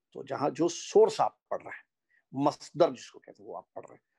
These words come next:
हदीसों को याद कीजिए जिन्होंने याद नहीं किया है, ताकि जो है, अ, मुकम्मल करने में आसानी हो, लिखने में आसानी हो इम्तिहान में, और हदीसें याद रहें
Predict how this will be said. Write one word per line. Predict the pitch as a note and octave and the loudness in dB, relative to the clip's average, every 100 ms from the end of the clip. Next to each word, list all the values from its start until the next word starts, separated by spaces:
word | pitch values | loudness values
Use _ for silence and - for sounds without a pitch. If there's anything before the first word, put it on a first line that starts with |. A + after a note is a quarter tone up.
| _ - | _ -10
हदीसों | C3 B2+ B2+ | -6 -4 -4
को | B2 | 0
याद | B2+ D3+ | 0 0
कीजिए | - D3 | -2 -6
जिन्होंने | C#3 C3 B2 A#2+ | -6 -6 -6 -6
याद | A#2+ | -6
नहीं | A#2+ A#2 | -8 -12
किया | - B2 | -8 -6
है, | |
ताकि | A#2 A2+ - | -6 -12 -10
जो | A2+ C3 | -10 -8
है, | G#2+ - _ _ _ _ - | -8 -10 _ _ _ _ -12
अ, | - - | -12 -10
मुकम्मल | C#3+ C3+ C3+ C3 | -10 -2 0 0
करने | - - B2 | -2 -4 -4
में | A#2 | -2
आसानी | F2 - C3+ C#3 | -6 -6 -6 -6
हो, | A#2+ | -6
लिखने | C#3 - B2+ | -8 -8 -8
में | A2 | -6
आसानी | - - - C#3+ | -8 -8 -4 -4
हो | A2+ B2 | -2 -4
इम्तिहान | A#2+ - A2+ C3 | -4 -2 -2 -2
में, | D3+ F#3 | 0 2
और | C4 | 2
हदीसें | - D#3+ F3+ | 2 2 -2
याद | B3 C#3+ F3+ | 0 2 0
रहें | B2 | -4